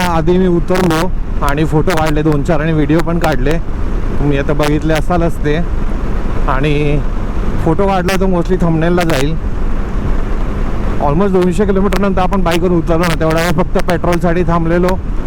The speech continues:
आणि हे एकदा जॅकेट घातलं तेव्हाच थांबलो आणि एकदा एक GoPro-ची बॅटरी. पण ते थांबलो म्हणजे बाईकवरूनच होतो आपण, उतरलो नव्हतो खाली. आता पहिल्यांदा उतरलो आणि जरासे पाय वगैरे स्ट्रेच करून घेतले.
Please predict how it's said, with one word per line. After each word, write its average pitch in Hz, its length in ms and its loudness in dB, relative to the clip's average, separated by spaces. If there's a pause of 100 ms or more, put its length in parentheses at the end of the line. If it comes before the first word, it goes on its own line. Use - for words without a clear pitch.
(340)
आणि 135 160 0
हे 170 180 2
एकदा 165 200 0
जॅकेट 170 300 0
घातलं 175 280 0
तेव्हाच 170 280 0
थांबलो 180 340 0
आणि 165 260 -2
एकदा 160 160 0
एक 165 80 0
GoPro-ची 160 380 0
बॅटरी. 123 360 0 (840)
पण 151 140 2
ते 175 160 0
थांबलो 170 340 0
म्हणजे 196 420 0 (1400)
बाईकवरूनच 190 640 0
होतो 160 180 0
आपण, 139 300 -2
उतरलो 165 380 0
नव्हतो 160 260 0
खाली. 131 260 -2
आता 156 180 0
पहिल्यांदा 147 420 0
उतरलो 147 420 0
आणि 147 120 -2
जरासे 143 280 0
पाय 147 260 -2
वगैरे 147 200 0
स्ट्रेच 143 320 0
करून 151 240 0
घेतले. 139 340 0